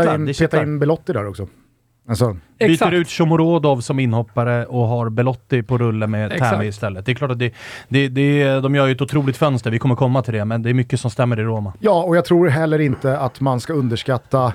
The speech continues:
Speaker 2: vad det kan göra med en klubb som Roma när vindarna blåser åt ett håll i positiv riktning. Det är fullsatta hus,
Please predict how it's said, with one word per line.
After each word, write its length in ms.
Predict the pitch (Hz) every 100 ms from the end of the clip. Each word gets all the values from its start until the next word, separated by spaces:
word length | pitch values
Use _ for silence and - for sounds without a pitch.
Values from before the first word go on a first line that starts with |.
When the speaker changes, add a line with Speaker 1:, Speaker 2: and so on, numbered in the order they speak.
| -
Speaker 2:
vad 460 | 117 104 156 147 135
det 140 | 131
kan 220 | 135 139
göra 600 | 123 170 147 127 143 175
med 280 | 147 131 120
en 100 | 117
klubb 320 | - 127 113
som 200 | - 123
Roma 440 | 160 170 123 104 95
när 360 | 117 165 165 131
vindarna 420 | 135 120 113 113
blåser 500 | 135 151 - 127 -
åt 120 | 120 -
ett 240 | 120 -
håll 320 | - 135 104 123
i 60 |
positiv 460 | 110 123 - 113 117
riktning. 460 | 120 - 143 98
Det 80 | 101
är 200 | 143 139
fullsatta 500 | 127 147 104 131 123
hus, 380 | 110 113 107 -